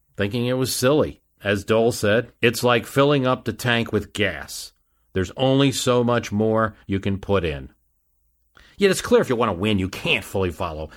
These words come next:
uh, Dole's thinking. One of the most noticed scenes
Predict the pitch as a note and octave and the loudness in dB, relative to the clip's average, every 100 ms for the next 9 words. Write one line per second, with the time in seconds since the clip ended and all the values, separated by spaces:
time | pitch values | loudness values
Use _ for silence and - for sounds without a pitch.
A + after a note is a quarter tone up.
0 | - D#2+ D2 D2+ G2 E2 D#2+ - - E2+ | -14 -12 -10 -6 -4 -2 -4 -6 -6 -6
1 | - C2 - _ _ _ B2 D#3 D3+ B2+ | -8 -16 -20 _ _ _ -2 2 2 2
2 | B2+ A2+ - - _ _ _ _ _ _ | 2 0 -4 -16 _ _ _ _ _ _
3 | _ _ _ - G#2+ D3+ G3+ G#3+ - - | _ _ _ -2 2 4 4 2 -2 -2
4 | F#2+ C#2 - - | -2 -4 -14 -20